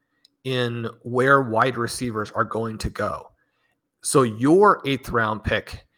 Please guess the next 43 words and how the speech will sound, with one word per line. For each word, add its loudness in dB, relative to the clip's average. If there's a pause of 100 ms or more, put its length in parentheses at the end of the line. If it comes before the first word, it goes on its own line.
(140)
is -8
going -2
to -10
be -4
a 2
lot 2
more 0
valuable 0
than -4
the -4
random -4 (480)
eighth -8
round -6
pick. -6 (340)
You -2
wanna 2 (440)
keep -2
that 6
in -4
mind -16 (380)
as -4
you're 2
pursuing -4
it. -14
So 4 (840)
we 2
have 6
that 6
as 4
the 2
framework. -4
We -4
have 4
that 6
as 0
the -2
context. -4 (1400)
How 2
are 6
you 2
looking 2 (140)
at 6 (220)
Samuel 0